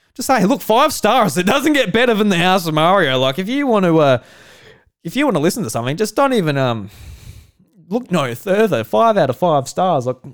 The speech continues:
do I, do I truly think that? No.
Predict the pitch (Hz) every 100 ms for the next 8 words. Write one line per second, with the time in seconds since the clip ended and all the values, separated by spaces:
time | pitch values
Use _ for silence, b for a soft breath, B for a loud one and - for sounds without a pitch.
0 | 151 175 165 - - _ _ _ _ b
1 | b b - 185 175 180 165 135 160 165
2 | 156 135 107 90 95